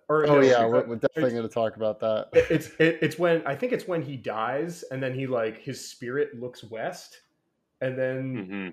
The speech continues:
Speaker 1: there's something, and then just a wind just, like, blows him <laughs> away.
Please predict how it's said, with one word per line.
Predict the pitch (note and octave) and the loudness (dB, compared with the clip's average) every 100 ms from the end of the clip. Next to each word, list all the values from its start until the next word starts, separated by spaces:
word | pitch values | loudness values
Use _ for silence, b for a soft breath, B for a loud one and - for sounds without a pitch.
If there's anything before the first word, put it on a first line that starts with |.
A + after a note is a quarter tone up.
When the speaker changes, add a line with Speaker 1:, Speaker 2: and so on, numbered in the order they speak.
| _ | _
Speaker 1:
there's | C3+ B2 | -6 -4
something, | - C3+ E3 D#3+ | -4 -2 0 0
and | C#3+ | 0
then | D3 | 0
just | C#3 C#3+ | 0 2
a | |
wind | C#3+ B2 B2+ C#3 | 2 2 2 0
just, | C3+ C3+ | -2 -2
like, | B2 | -4
blows | - A#2 A#2 | -2 -4 -4
him | C3 | -4
<laughs> | A#2+ - | -6 -2
away. | C#3+ - C4 - | -2 0 0 -2